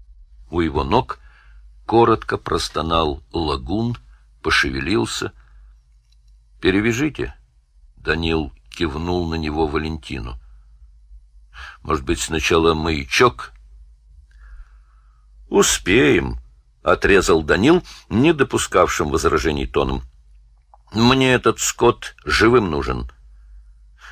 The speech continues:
Валентин, пожав плечами, извлек пакет из набедренного кармана, опустился на колени, распорол ножом рукав.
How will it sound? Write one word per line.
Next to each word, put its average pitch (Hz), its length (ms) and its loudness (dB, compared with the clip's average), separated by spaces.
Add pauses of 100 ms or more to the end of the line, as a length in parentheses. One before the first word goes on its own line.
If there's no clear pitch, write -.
Валентин, 113 480 0
пожав 80 360 -2
плечами, 98 480 -2
извлек 80 460 -2
пакет 80 440 -2
из 67 360 -8
набедренного 73 640 -4
кармана, 110 440 -2 (240)
опустился 113 640 0
на 87 120 -2
колени, 120 480 0 (160)
распорол 123 800 4
ножом 107 440 4
рукав. 127 540 2